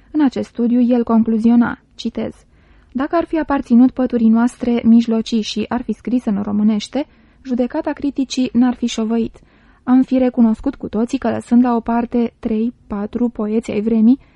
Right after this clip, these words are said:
nivelul operei ei nu e depășit de restul contemporanilor. Și, în orice caz, asta în fruntea scriitoarelor române din generația ei.”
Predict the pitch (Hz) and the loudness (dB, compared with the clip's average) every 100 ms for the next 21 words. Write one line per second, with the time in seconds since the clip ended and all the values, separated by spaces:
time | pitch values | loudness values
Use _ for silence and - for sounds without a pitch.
0 | _ - 240 294 320 294 277 269 254 233 | _ -2 0 2 2 2 0 0 0 2
1 | 247 247 240 240 226 208 - 208 233 220 | 2 2 4 4 4 0 -8 -8 -6 -4
2 | 220 226 - 226 214 214 220 220 233 233 | -2 -2 -2 -2 0 0 0 0 0 0
3 | 208 208 - - _ _ - _ _ _ | 0 -2 -6 -12 _ _ -20 _ _ _
4 | _ - 320 277 294 277 214 196 - 214 | _ -2 0 0 -2 0 -2 -2 -4 -6
5 | - 226 226 - 240 240 233 226 - 254 | -2 0 0 2 4 4 4 -2 -2 -4
6 | 220 226 233 226 220 233 226 220 226 240 | -2 -2 0 0 0 2 2 4 6 4
7 | 226 220 226 226 208 202 - 247 226 - | 4 4 4 0 -2 -6 -4 -2 -2 -6